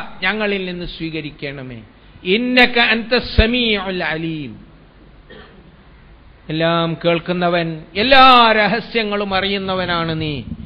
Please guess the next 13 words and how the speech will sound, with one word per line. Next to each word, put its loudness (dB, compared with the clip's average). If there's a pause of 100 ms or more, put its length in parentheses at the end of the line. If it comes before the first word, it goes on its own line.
(320)
അതുകൊണ്ട് 4
ഞങ്ങൾക്ക് 6
നിന്റെ 6
പ്രീതിയല്ലാതെ 6
മറ്റൊരു 4
ലക്ഷ്യവുമില്ല 4 (960)
എന്നുറപ്പിച്ച് 0
തറപ്പിച്ച് -2
പറയുകയാണ്. -10 (500)
എല്ലാം 8
അറിയുന്ന 6
റബ്ബിന്റെ 6
മുൻപിൽ 0